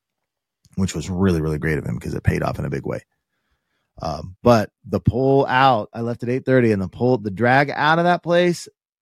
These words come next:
oh man, it sucked. It sucked so bad. I hated it.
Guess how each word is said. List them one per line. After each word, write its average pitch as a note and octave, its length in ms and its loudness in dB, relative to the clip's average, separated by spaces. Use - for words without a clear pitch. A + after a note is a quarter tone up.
oh F2 360 -6
man, D#2 400 -8
it - 120 -12
sucked. - 440 -12
It G2 200 2
sucked - 500 -2
so - 420 -2
bad. A1 280 -8
I E2+ 80 -6
hated D#2+ 480 -10
it. - 180 -20